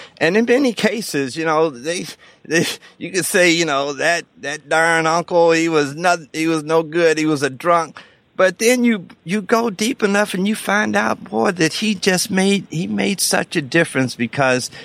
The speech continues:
he believed in family and he loved. And his may have been, in some cases, a story that you may not be that proud of, but one thing you know, for some reason, he resonated or responded to the call that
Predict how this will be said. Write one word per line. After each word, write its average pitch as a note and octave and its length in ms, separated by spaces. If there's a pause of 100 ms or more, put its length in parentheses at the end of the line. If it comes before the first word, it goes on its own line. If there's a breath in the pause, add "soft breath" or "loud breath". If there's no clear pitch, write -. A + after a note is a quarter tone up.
(180 loud breath)
he C#3+ 160
believed C#3+ 520
in B2 160
family A2+ 640
and F#2 260
he F#2+ 120
loved. E2+ 540
And G2 260
his C#3+ 560
may C#3 120
have B2+ 200
been, C3+ 360
in A2+ 260
some C#3+ 360
cases, C3 640
a F#2 80
story B2+ 440
that G#2+ 200
you B2+ 180
may C3+ 220
not B2 300
be B2+ 120
that A2+ 280
proud D#3 400
of, G#2 240
but A2 220 (360 loud breath)
one F3 240
thing D#3 260
you C#3 140
know, C3 460 (720 soft breath)
for A2+ 140
some E3+ 420
reason, C3 440
he C3 200
resonated A#2+ 800
or G2 160
responded A2 800
to G2+ 160
the F2 140
call F#2+ 540
that F2+ 280